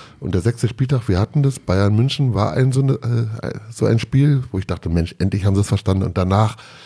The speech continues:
ist es egal, was uns wichtig war, hat, äh, haben die Spieler, ich sag's mal ganz klar, an dem Punkt ganz klar versagt. Sie, in Düsseldorf, ähm,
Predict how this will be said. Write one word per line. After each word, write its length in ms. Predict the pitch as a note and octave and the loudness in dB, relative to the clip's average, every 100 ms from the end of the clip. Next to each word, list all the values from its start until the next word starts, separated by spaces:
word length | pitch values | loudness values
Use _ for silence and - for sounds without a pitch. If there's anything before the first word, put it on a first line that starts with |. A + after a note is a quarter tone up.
| - | -8
ist 120 | F#2 G#2+ | -2 0
es 140 | - | 0
egal, 520 | B2 A2 B2 C#3+ D#3+ E3 - - - - - - | 0 2 2 4 2 -2 -12 -14 -16 -16 -20 -4
was 380 | A2 B2 - - | 0 0 -2 -2
uns 340 | G#2 B2 - | 0 0 0
wichtig 340 | G#2+ - G2 | -2 0 0
war, 200 | F#2+ F#2 - - - | 2 2 0 -10 -4
hat, 300 | F#2 - A#2 - - | -2 -2 -8 -8 -2
äh, 80 | F#2 | 2
haben 220 | F#2 F#2+ | 2 2
die 100 | F#2+ | 0
Spieler, 540 | - G#2+ A2+ A2+ A2 - _ - | 0 2 4 2 0 -6 _ -12
ich 100 | - | -6
sag's 340 | - F2+ - - - - | -2 -4 -6 -20 -20 -6
mal 120 | G2 | -2
ganz 180 | F#2+ G#2+ | 0 0
klar, 180 | A2 G#2 | 2 2
an 140 | G2 | 2
dem 120 | F#2+ | 0
Punkt 220 | F#2 A2+ - | 0 -2 -4
ganz 200 | - - | -6 0
klar 160 | G#2+ | 0
versagt. 520 | A2+ G#2+ G#2+ G2 - - | 2 2 2 0 -6 -16
Sie, 180 | - F2+ | -6 -4
in 320 | - F2+ - - | -2 -4 -4 0
Düsseldorf, 540 | A2 A#2+ G2+ G2 - - - - - - - - - | 0 2 2 2 0 -12 -20 -20 -20 -20 -20 -20 -6
ähm, 460 | - G2+ F#2+ F#2+ | 2 4 4 4